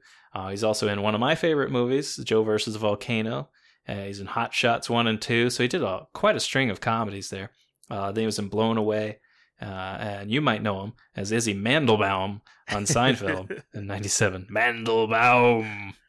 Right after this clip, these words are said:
Speaker 2: Yeah, he was like, he always thought he was super strong, but he was in a hospital
Speaker 1: That's right.
Speaker 2: bed. <laughs>
Speaker 1: Uh, John Shea is in this as well, uh, as the villain. Stealing Home, Free Jack. He was in,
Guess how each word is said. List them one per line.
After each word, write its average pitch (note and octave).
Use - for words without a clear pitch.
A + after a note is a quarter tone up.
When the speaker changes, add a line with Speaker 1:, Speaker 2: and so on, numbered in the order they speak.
Speaker 2:
Yeah, E3
he D3+
was E3
like, D#3+
he E3
always E3
thought D#3+
he D3
was C#3
super D3
strong, C3+
but C#3
he C3+
was C3
in B2
a G#2+
hospital A2+
Speaker 1:
That's C3+
right. -
Speaker 2:
bed. A3+
<laughs> -
Speaker 1:
Uh, G2
John C3+
Shea C#3+
is B2+
in C#3
this C#3
as A2
well, B2
uh, G#2+
as G#2
the -
villain. B2+
Stealing C3+
Home, C3
Free C3+
Jack. B2
He A#2+
was A2+
in, G#2+